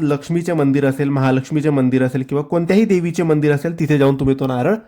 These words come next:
ठेवू शकतात. एक तर वाहत्या पाण्यात विसर्जन किंवा जवळच्या देवीच्याच मंदिरात तुम्ही तो ठेवायचा आहे, देवांच्या नाही, फक्त देवीच्याच मंदिरात तुम्हाला ठेवायचा आहे. नक्की करा. महिना पूर्ण होईपर्यंत, चार गुरुवार होईपर्यंत तुमची नक्की मनोकामना पूर्ण होईल, माता लक्ष्मी नक्की प्रसन्न होते.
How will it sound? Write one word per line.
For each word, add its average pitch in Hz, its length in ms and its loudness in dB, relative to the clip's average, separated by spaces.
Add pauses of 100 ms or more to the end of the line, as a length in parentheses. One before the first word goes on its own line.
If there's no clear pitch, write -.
(220)
ठेवू 135 200 4
शकतात. - 380 -10 (1120)
एक 143 160 0
तर 151 40 4
वाहत्या 139 300 2
पाण्यात 135 280 2
विसर्जन 151 420 -2 (100)
किंवा 156 260 -2 (420)
जवळच्या 127 400 4
देवीच्याच 156 680 2
मंदिरात 151 400 0 (220)
तुम्ही 131 220 2
तो 165 80 0
ठेवायचा 127 400 2
आहे, 113 120 -2
देवांच्या 135 460 2
नाही, 120 140 0
फक्त 151 260 -8
देवीच्याच 123 440 -6
मंदिरात 120 280 -4
तुम्हाला 131 300 -4
ठेवायचा 139 320 -4
आहे. 110 120 -12 (520)
नक्की 160 300 2
करा. 127 200 0 (380)
महिना 160 340 4
पूर्ण 175 260 0
होईपर्यंत, 160 600 0
चार 147 340 0
गुरुवार 160 320 0
होईपर्यंत 151 440 0
तुमची 147 360 -4
नक्की 135 460 -4
मनोकामना 131 480 -2
पूर्ण 127 260 -6
होईल, 120 180 -6
माता 123 280 -2
लक्ष्मी 123 300 -2
नक्की 120 280 -4
प्रसन्न 123 360 -4
होते. 117 480 -12